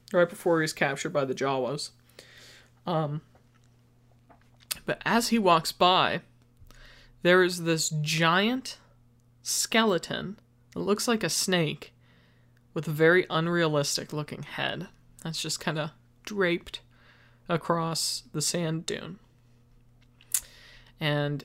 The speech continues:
it is not mentioned. It is not talked about.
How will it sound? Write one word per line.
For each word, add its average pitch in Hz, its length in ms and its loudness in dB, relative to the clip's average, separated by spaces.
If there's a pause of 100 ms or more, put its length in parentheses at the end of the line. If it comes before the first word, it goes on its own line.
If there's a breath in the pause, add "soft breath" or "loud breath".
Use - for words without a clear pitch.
it 165 140 2
is 147 140 0
not 139 200 -2
mentioned. 214 480 -2 (800 soft breath)
It 156 140 0
is 139 140 -2
not 147 180 -4
talked 165 280 -2
about. 214 320 -4